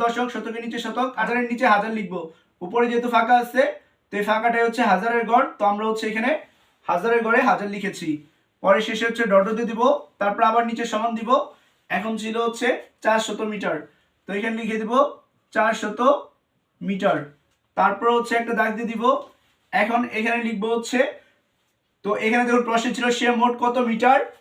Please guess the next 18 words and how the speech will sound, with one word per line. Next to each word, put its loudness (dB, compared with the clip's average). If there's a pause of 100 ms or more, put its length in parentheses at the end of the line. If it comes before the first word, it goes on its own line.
(200)
দৌড়ায়, 6 (140)
তো -12
এখানে 0 (100)
সমান 0 (100)
নিচে 0 (340)
যোগ -4
চিহ্ন -4
দিয়ে -4
দিব। -2 (680)
আর 4 (160)
এখানে 0
লিখব -2
হচ্ছে, 2 (100)
সুতরাং 4 (1900)
সে 0 (2250)
মোট 4 (1800)
দৌড়ায়, 2 (1500)
দৌড়ায়। 4